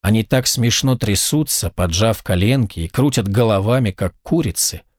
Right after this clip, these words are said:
Вот лопухи. Я бы мог поклясться, что они делают все это не потому, что им нравится, а потому, что так делают все. Интересно, они хоть понимают, что танцуют? Ведь их странные движения выглядят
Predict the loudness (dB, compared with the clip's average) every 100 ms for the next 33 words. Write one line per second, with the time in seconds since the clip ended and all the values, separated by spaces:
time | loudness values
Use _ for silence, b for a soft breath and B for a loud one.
0 | _ _ -4 0 0 0 -2 -2 -4 -6
1 | -4 -6 -8 _ _ _ _ _ _ 0
2 | 2 4 2 0 0 -4 0 2 2 0
3 | -4 -6 -8 b b -2 0 2 2 4
4 | 2 0 0 2 2 2 2 2 0 2
5 | 2 2 2 2 2 2 2 2 2 0
6 | -2 -2 0 2 2 2 0 -2 -2 0
7 | 2 2 -2 -4 -2 -2 -4 -6 _ _
8 | _ _ _ _ _ _ -2 2 2 2
9 | 0 -6 -12 _ _ _ 0 2 2 0
10 | 0 2 2 2 0 -2 -2 -2 -2 -2
11 | -4 -6 -14 _ _ _ -2 0 2 0
12 | 0 2 2 2 0 0 2 2 0 2
13 | 2 0 -4